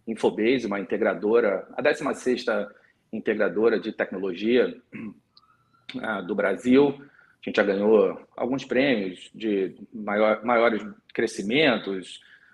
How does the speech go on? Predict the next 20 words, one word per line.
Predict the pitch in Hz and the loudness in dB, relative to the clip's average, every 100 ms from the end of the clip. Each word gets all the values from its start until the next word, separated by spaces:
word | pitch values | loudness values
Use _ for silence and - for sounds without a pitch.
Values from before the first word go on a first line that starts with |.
| _ - | _ -8
ah, | 95 78 80 101 | -6 -6 -8 -10
melhor | 104 110 113 123 - | -4 2 6 6 4
performance, | - - 143 156 - 110 104 110 | -6 4 8 8 6 0 -14 -14
enfim, | - 104 90 | -12 -12 -12
uma, | 107 | -12
uma | 110 92 107 | -12 -12 -10
empresa | 110 117 110 | -6 -4 -4
que | 110 123 113 101 - _ _ _ _ - | -6 -4 -2 -2 -8 _ _ _ _ -6
tem | 117 117 113 104 98 - _ _ _ | -4 -4 -6 -8 -10 -14 _ _ _
uma, | 123 110 104 95 90 82 - - - _ - - - | -8 -4 -4 -4 -4 -6 -10 -16 -20 _ -20 -18 -10
um, | 139 131 - - 131 | -6 -4 -6 -8 -6
ah, | 113 - - | -6 -8 -14
uma, | - - | -8 -6
uma, | 190 214 - | -4 -4 2
uma | 185 175 | 4 4
performance | 147 - 143 139 143 | 2 2 2 2 -2
interessante, | 127 123 123 139 113 - 127 123 123 123 120 - - - _ | -2 -2 0 2 2 -2 -2 -2 0 -2 -2 -10 -20 -20 _
ah, | 113 113 101 95 92 | -2 0 2 0 -2
no | 110 | -6
segmento | - 113 107 113 120 110 117 107 98 95 | -4 -4 -2 0 0 0 0 2 2 -2